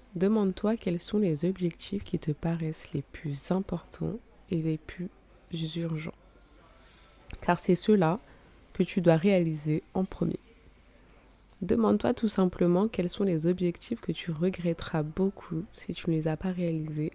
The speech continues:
avant le prochain bilan. En général, à cette étape, on élimine pas mal d'objectifs qui ne sont pas réellement importants. Les premiers sur ta liste vont être tes principaux objectifs à réaliser.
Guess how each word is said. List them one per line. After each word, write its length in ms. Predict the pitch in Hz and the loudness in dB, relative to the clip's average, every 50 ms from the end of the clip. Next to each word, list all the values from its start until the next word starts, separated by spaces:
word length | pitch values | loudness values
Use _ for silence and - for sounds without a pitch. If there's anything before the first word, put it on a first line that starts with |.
| - | -6
avant 260 | - 175 160 160 160 170 | -6 -4 -2 -2 0 0
le 140 | 165 156 | -2 -2
prochain 440 | 151 - - - 165 160 - - 165 | -4 -8 -8 -6 -6 -4 -4 -4 -6
bilan. 280 | 156 160 - - - - - - - - - - - - _ - - - - - - - - - - - - - - - - - - - - | -6 -6 -8 -10 -12 -12 -12 -16 -20 -20 -20 -20 -20 -20 _ -20 -20 -20 -20 -20 -20 -20 -20 -20 -20 -20 -20 -20 -20 -20 -20 -20 -20 -6 0
En 100 | 202 180 | 0 2
général, 540 | 170 - 185 175 170 170 170 190 226 254 - - - | 4 4 6 6 6 6 6 4 4 2 0 -2 -2
à 80 | - 170 | -2 -2
cette 240 | - - 190 - - | 0 -2 -2 0 0
étape, 320 | 170 - 156 156 170 - - - - - - - - - - - - - - - - - - - - - - | 0 0 0 -2 -2 -4 -8 -20 -20 -20 -20 -20 -20 -20 -20 -20 -20 -20 -20 -20 -20 -20 -20 -20 -8 0 4
on 120 | 190 185 | 6 8
élimine 560 | 185 190 196 202 220 220 202 185 180 170 170 | 10 10 10 10 8 8 8 8 6 6 4
pas 200 | 165 - 196 196 | 2 2 2 4
mal 240 | 190 196 214 226 208 | 4 6 6 4 4
d'objectifs 680 | 175 185 185 165 165 170 160 - - - - 185 202 - | 4 4 2 2 2 -2 -2 -2 -6 -8 -4 -4 -4 -4
qui 200 | - - - 170 | -6 -6 -2 0
ne 120 | 165 156 156 | 0 0 0
sont 240 | - - - 160 | -2 -2 -4 -4
pas 200 | 156 - - 185 | -2 0 0 0
réellement 640 | 190 185 170 175 175 190 185 170 160 160 160 156 165 - - - | 0 0 0 0 0 2 2 2 2 2 0 -2 -2 -4 -4 -4
importants. 460 | 175 175 - 170 165 - - - 185 180 - - - - - - - - - - - - - - - - - - - - - - - - - - - - - - - - | -4 -2 -4 -6 -8 -8 -8 -10 -10 -10 -10 -14 -14 -16 -18 -18 -18 -16 -14 -14 -12 -12 -12 -14 -14 -16 -18 -18 -20 -20 -20 -20 -20 -20 -20 -20 -20 -20 -20 -10 -2 0
Les 100 | 170 165 | 0 0
premiers 440 | - - - 196 185 196 202 240 | 0 2 4 6 6 6 6 4
sur 180 | 277 - - 185 | 4 0 -4 -4
ta 160 | - 180 175 | 0 2 2
liste 260 | 170 185 226 233 - | 4 2 0 0 0
vont 100 | - 175 | -2 0
être 180 | 165 165 - - | 0 0 -2 -4
tes 100 | - - | -6 -6
principaux 880 | - - - - - - 220 226 - - - 190 - - - 180 170 175 | -4 -4 -4 -4 -2 0 0 0 0 -2 -4 -4 -2 0 0 0 2 2
objectifs 560 | 175 175 170 165 160 - - - - 214 - | 0 0 0 -2 -2 -2 -4 -8 -8 -4 -2
à 60 | 175 | -2
réaliser. 600 | 160 156 180 190 185 170 156 151 147 147 143 160 | -2 0 0 0 2 2 0 0 0 -2 -4 -6